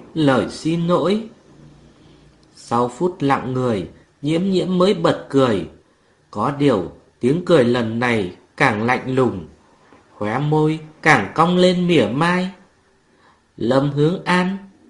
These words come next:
thực ra anh không cần mất công tới đây vì điều này. Năm năm trước,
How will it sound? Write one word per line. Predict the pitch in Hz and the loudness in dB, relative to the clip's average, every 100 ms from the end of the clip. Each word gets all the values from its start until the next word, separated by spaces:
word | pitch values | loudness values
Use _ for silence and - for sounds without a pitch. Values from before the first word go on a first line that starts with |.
| _ - | _ -4
thực | 185 - | -4 -4
ra | - 160 165 170 180 - - _ - | -4 -2 0 -2 -6 -16 -20 _ -8
anh | 120 131 | -6 -4
không | - 156 151 | -2 -2 0
cần | 156 107 95 | -2 -2 -2
mất | 165 180 - | -4 -4 -2
công | 170 175 | 0 0
tới | 175 170 | 0 0
đây | 170 180 175 175 - - | 2 2 2 -2 -6 -8
vì | 151 156 117 | 2 4 4
điều | 117 135 113 | 4 4 4
này. | 120 117 92 87 _ _ _ _ _ _ _ _ _ - | 2 0 -2 -6 _ _ _ _ _ _ _ _ _ -10
Năm | 113 123 135 | -6 -6 -4
năm | 143 147 147 | -4 -4 -4
trước, | 196 226 | 0 0